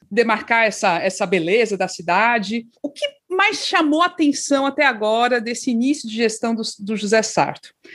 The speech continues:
Eu vou jogar aqui, né, e aí eu quero ouvir a opinião de vocês e a gente vai trazer um pouco um balanço,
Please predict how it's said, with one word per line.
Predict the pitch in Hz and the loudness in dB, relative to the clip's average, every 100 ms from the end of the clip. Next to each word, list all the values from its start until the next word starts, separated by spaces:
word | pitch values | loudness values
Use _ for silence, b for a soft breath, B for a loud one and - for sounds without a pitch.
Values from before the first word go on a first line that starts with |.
| B 196 | B 0
Eu | 269 | 2
vou | 294 | 2
jogar | 269 294 262 247 233 | 2 2 2 2 2
aqui, | 233 240 247 330 | 0 -4 -2 0
né, | 277 277 | 2 2
e | 277 | 2
aí | 233 240 | 2 2
eu | |
quero | 247 226 | 0 0
ouvir | 208 226 | 0 0
a | 214 | 0
opinião | 208 208 202 | 0 -4 -6
de | 185 | -6
vocês | 180 - 233 269 | -4 0 2 2
e | 240 | 2
a | 214 | 2
gente | 226 226 | 0 0
vai | 220 | 2
trazer | 220 202 | 2 0
um | 214 | 0
pouco | 226 214 214 | 0 0 -2
um | 196 | 2
balanço, | 202 180 196 240 240 196 | 2 2 0 -2 -4 -8